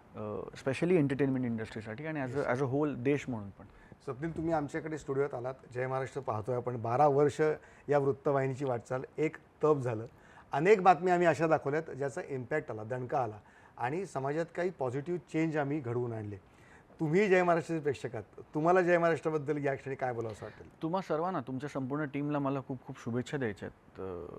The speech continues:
Speaker 1: या वर्धापन दिनानिमित्त. आणि, अ, काय मस्त योग जुळून आला आहे की आज महाराष्ट्र दिन आहे,
Speaker 2: हो.
Speaker 1: कामगार दिन आहे आणि तुमचा वर्धापन दिन आहे. त्यामुळे ते, हे जे, अ, म्हणजे काय म्हणतात त्याला, चांगल्या दिवशी झालेली सुरुवात आहे ही बारा वर्षांपूर्वी, तर ते त्याचं चांगलंच होणार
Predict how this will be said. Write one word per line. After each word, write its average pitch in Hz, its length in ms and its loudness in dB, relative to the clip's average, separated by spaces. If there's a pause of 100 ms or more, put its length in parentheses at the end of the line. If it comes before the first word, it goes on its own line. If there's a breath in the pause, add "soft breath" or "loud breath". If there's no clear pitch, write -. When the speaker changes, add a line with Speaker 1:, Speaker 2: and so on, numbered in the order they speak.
(120)
Speaker 1:
या 113 60 -2
वर्धापन 110 540 -4
दिनानिमित्त. 101 540 -6 (520 loud breath)
आणि, 117 260 -2 (140)
अ, 110 40 -4 (440)
काय 127 100 4
मस्त 135 320 0
योग 127 280 2
जुळून 113 260 0
आला 98 140 -4
आहे 98 80 -8
की 104 240 -12
आज 101 180 -8
महाराष्ट्र 113 480 -2
दिन 107 160 -6
आहे, 98 180 -6
Speaker 2:
हो. - 120 -8
Speaker 1:
कामगार 107 360 0
दिन 107 180 -6
आहे 120 100 -2
आणि 131 160 2
तुमचा 123 460 -2 (560 loud breath)
वर्धापन 104 400 -6
दिन 95 100 -6
आहे. 95 100 -10
त्यामुळे 117 320 -2
ते, 135 100 2 (460 loud breath)
हे 135 140 2
जे, 143 320 0
अ, 123 40 0 (540)
म्हणजे 113 80 -6
काय 120 120 -2
म्हणतात 107 220 -2
त्याला, 98 160 -6 (220)
चांगल्या 131 360 6
दिवशी 139 300 2
झालेली 131 300 4
सुरुवात 113 400 2
आहे 98 100 -4
ही - 180 -14 (140)
बारा 113 180 4
वर्षांपूर्वी, 113 600 0 (460 loud breath)
तर - 120 -14
ते 127 80 -4
त्याचं - 280 -6 (100)
चांगलंच 123 400 2
होणार 113 220 0